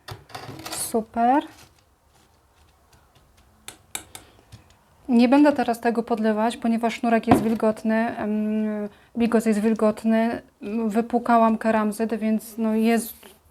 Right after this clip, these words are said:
jest trochę wilgoci. E, więc zrobię to za jakiś czas. Mam tutaj, no, ten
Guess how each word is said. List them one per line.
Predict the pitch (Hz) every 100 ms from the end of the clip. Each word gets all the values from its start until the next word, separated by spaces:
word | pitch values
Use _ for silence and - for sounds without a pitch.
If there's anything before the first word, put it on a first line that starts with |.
| _ _ -
jest | 240 247 247 -
trochę | 247 226 233
wilgoci. | 220 220 214 208 - 226 269 - - - - - - - - -
E, | 226 226
więc | 240 233 -
zrobię | 226 240 240 240
to | 240 226 220
za | 226 226
jakiś | 226 226 214 -
czas. | - 220 214 254 262 -
Mam | 247 240 240
tutaj, | 240 240 233
no, | 226 226
ten | 226 226 226 - - -